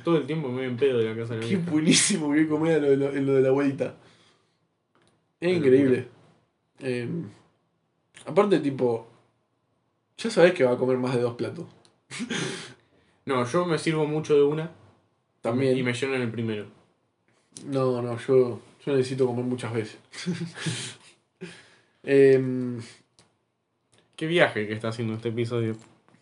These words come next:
Speaker 2: Sí, aparte derivamos mucho.
Speaker 1: Sí, no estuvo bueno. Ah, ya, ya
Speaker 2: Cuarenta y ocho
Speaker 1: casi,
Speaker 2: minutos.
Speaker 1: ya casi,
Speaker 2: Bueno,
Speaker 1: mirá.
Speaker 2: bien,
Speaker 1: Eh,
Speaker 2: me parece, a ver, eh,
Speaker 1: fue
Speaker 2: me
Speaker 1: suave,
Speaker 2: parece
Speaker 1: fue suave, tipo,
Speaker 2: Sí, sí, sí.
Speaker 1: en ningún momento hubo que pensar.
Speaker 2: <laughs>
Speaker 1: Eh,
Speaker 2: Literalmente.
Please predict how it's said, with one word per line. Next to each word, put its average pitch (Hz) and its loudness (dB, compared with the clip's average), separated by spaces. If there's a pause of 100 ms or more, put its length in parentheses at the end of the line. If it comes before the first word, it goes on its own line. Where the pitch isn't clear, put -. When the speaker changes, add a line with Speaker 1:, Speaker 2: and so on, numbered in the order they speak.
(160)
Speaker 2:
Sí, 226 0
aparte 160 2 (1300)
derivamos 135 2
mucho. 143 -2 (240)
Speaker 1:
Sí, 196 -4
no 175 -2
estuvo 160 -4
bueno. 110 -4 (1200)
Ah, 165 4
ya, - -
ya 156 4
Speaker 2:
Cuarenta 175 2
y 208 4
ocho 190 0
Speaker 1:
casi, 185 8
Speaker 2:
minutos. 135 2
Speaker 1:
ya 185 0
casi, 190 0
Speaker 2:
Bueno, 175 0
Speaker 1:
mirá. 190 2
Speaker 2:
bien, 185 6
Speaker 1:
Eh, 202 6
Speaker 2:
me 185 12
parece, 196 10 (260)
a 214 10
ver, 208 12 (300)
eh, 190 6
Speaker 1:
fue 196 12
Speaker 2:
me 180 8
Speaker 1:
suave, 170 10
Speaker 2:
parece - 6
Speaker 1:
fue 196 8
suave, 196 8
tipo, 165 0
Speaker 2:
Sí, 139 6
sí, 123 0
sí. 123 0
Speaker 1:
en 113 -2
ningún 185 2
momento 190 6
hubo 175 6
que 160 0
pensar. - -4 (560)
Speaker 2:
<laughs> 143 -8 (540)
Speaker 1:
Eh, 170 0
Speaker 2:
Literalmente. 175 4